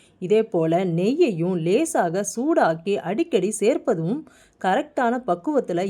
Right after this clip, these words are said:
இறக்குவதும் மைசூர் பாக்கின் சுவையை அதிகரிக்கும்னே சொல்லலாம். பாதாம் அல்வா சொன்னாலே எல்லாருக்கும் ரொம்ப பிடிக்குங்க. இந்த பாதாம் அல்வா நெய், சர்க்கரை மற்றும் பால் கொண்டு செய்யப்படும் ஒரு பாரம்பரிய இனிப்பு வகைங்க. பாதாம் அல்வா செய்யும்போது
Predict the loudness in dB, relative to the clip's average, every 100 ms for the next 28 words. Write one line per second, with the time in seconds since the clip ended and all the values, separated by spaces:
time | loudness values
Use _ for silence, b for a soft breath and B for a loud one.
0 | 0 0 0 -2 -2 -2 -4 -4 -2 -4
1 | -2 -2 -2 -4 -2 0 0 0 -2 -4
2 | -4 -4 -4 -6 -4 -4 -4 -6 -12 _
3 | _ _ _ _ _ _ _ 0 6 6
4 | 8 6 4 2 4 4 4 2 4 4
5 | 4 2 0 2 2 2 0 -2 -2 -4
6 | -8 b b -2 2 2 2 4 4 4
7 | 2 0 0 0 0 -2 0 -2 -2 -4
8 | -2 0 2 2 -2 -2 -4 -2 0 0
9 | 0 -2 -2 -2 -2 -2 -2 -4 -2 -2
10 | -2 0 0 0 -2 -2 -2 -2 -2 -4
11 | -4 -4 -4 -6 -8 B B B B 8
12 | 8 8 6 6 8 6 6 4 4 4
13 | 0 0